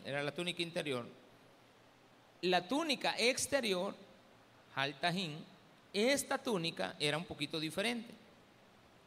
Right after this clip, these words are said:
Era cara, porque esta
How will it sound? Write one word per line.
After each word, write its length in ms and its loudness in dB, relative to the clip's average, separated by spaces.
Era 260 4
cara, 360 6
porque 520 6
esta 320 0